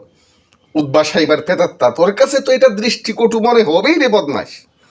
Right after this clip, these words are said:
কত বড় খাচ্চর, কত বড় বদমাশ, কত বড় দুঃসাহসিক কাজ করছে দেখছেন।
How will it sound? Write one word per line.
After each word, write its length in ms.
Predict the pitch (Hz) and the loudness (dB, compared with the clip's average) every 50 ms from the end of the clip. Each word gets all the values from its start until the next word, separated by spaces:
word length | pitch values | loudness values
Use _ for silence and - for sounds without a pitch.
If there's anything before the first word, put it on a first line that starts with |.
| _ _ _ - _ _ _ _ _ _ _ _ _ - | _ _ _ -20 _ _ _ _ _ _ _ _ _ -4
কত 260 | - 233 233 - - | -4 -4 -2 -2 0
বড় 200 | 226 208 214 170 | 2 2 2 2
খাচ্চর, 440 | - - 156 - - - - 127 127 | 0 -4 -8 -8 -8 -6 -6 -6 -4
কত 220 | - 175 180 185 | -4 -4 -4 -2
বড় 180 | 175 160 156 147 | 0 0 0 0
বদমাশ, 520 | 113 101 117 127 127 - 135 - - - | 0 0 -2 -2 -2 0 -2 -2 -2 -2
কত 200 | - 214 214 - | -2 -2 -2 0
বড় 160 | 233 220 208 208 | 0 0 0 0
দুঃসাহসিক 640 | 160 202 196 - - 202 196 214 214 - 208 - - | 0 -2 -2 0 0 2 2 0 0 -2 -6 -4 -2
কাজ 200 | 165 156 - - | -2 -2 -4 -6
করছে 280 | - 143 - - 151 | -8 -8 -6 -4 -2
দেখছেন। 380 | 139 127 127 - - 185 156 | -2 -2 -2 -4 -4 -4 -4